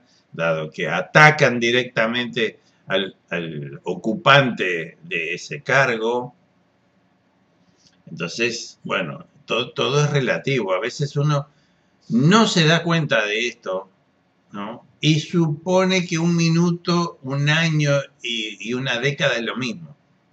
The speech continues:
Porque le gusta, le gusta. Sí, pero te gusta en cierta dosis.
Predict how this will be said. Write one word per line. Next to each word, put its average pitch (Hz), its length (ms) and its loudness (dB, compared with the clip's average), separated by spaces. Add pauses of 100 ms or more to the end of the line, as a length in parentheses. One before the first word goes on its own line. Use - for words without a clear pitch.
(600)
Porque 156 340 0
le 175 160 4
gusta, 196 440 2
le 151 120 0
gusta. 160 400 -2
Sí, 131 680 -8
pero 82 260 -10
te 92 160 -8
gusta 151 720 -6 (600)
en 165 360 2
cierta 160 760 0
dosis. 143 1300 -2